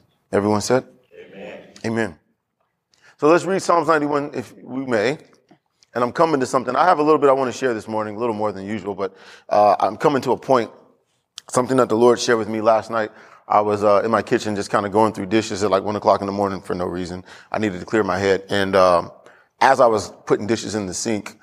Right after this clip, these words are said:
Speaker 1: the Lord spoke something to me. And man, I'm excited. So I'm coming to that point, but I want you to see all of this in order, if we may. Let's come to Psalm ninety-one. David says, "He who dwells in the secret place of the Most High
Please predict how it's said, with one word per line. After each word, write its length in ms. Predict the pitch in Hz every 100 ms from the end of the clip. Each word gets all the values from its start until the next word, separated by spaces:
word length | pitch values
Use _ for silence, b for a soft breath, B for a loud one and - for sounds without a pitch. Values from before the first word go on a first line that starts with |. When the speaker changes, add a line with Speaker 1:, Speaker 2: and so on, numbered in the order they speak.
| b -
Speaker 1:
the 60 |
Lord 200 | 110 107
spoke 260 | - 123 113
something 240 | 110 92 92
to 120 | 92
me. 160 | 90 -
And 220 | 95 95
man, 300 | 104 92 87 b b b _
I'm 120 | 113
excited. 380 | 107 - 101 90
So 120 | 107
I'm 80 | 123
coming 240 | 127 180 160
to 100 | 160
that 180 | 127
point, 220 | - 135 113
but 60 |
I 20 |
want 200 | 123 143
you 40 | 139
to 60 |
see 200 | 127 139
all 160 | 131 117
of 60 | 110
this 220 | 113 117
in 140 | 113
order, 300 | 110 113 101
if 140 | 95 -
we 120 | 101
may. 240 | 104 98 117 b b b b b -
Let's 200 | 113 -
come 280 | 127 113
to 580 | 98 - 131 107 110 135 - _ _ _ b b b _
Psalm 220 | 165 185
ninety-one. 440 | 180 180 175 165
David 280 | 147 175 165
says, 240 | 175 160
"He 80 | -
who 160 | 196 185
dwells 320 | 147 175 165
in 80 | 151
the 80 | 127
secret 380 | - 175 165
place 340 | - 175 170 170
of 140 | 135
the 100 | 123
Most 380 | 120 143 170 -
High 260 | 117 117